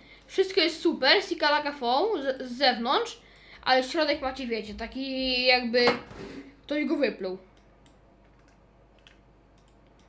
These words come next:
Taki wypluty, ten środek w ogóle, tekstury brzydkie i tak dalej. Tak jak w, tak jak w tym Mercedesie są ładne tekstury, nie? Zobaczcie. Ale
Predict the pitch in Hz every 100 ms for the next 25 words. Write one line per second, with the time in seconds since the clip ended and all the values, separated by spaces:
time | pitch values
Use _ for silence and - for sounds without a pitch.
0 | _ 214 226 262 262 262 302 285 240 254
1 | 254 277 262 254 226 233 254 233 226 226
2 | - _ _ _ _ _ _ _ - -
3 | - 339 311 285 247 277 285 - 254 247
4 | 247 208 196 240 262 285 - - 294 294
5 | 311 - 285 269 269 226 226 - 285 311
6 | 247 226 208 208 - 208 180 185 247 -
7 | - - - - - - - - 202 90
8 | - - - _ _ - - - 285 254
9 | 180